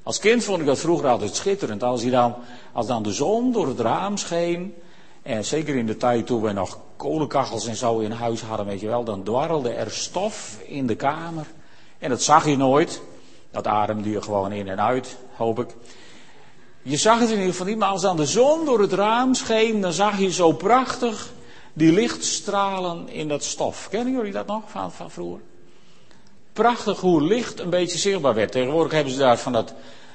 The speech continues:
rookgedoe voor op een podium, hè, zodat je het licht vooral ziet. Wij hadden vroeger, het, dat hadden wij vroeger gratis, gewoon in de kamer.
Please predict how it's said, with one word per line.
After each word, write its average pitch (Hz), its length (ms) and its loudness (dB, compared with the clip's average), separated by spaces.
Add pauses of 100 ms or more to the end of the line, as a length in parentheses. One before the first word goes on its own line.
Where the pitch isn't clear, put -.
(120)
rookgedoe 170 840 6
voor 175 340 0
op - 180 -2
een 117 140 -2
podium, 190 540 2
hè, 139 140 -4
zodat 139 260 -6
je 120 60 -2
het 113 200 0
licht 170 320 2
vooral 139 360 2
ziet. 165 200 0 (240)
Wij 143 160 2
hadden 135 220 2
vroeger, 117 340 0 (100)
het, 127 280 -6
dat 117 160 -2
hadden 120 200 2
wij 113 140 4
vroeger 123 260 -2
gratis, 95 500 -2
gewoon 117 280 0
in 113 120 -4
de 110 60 -6
kamer. 90 380 0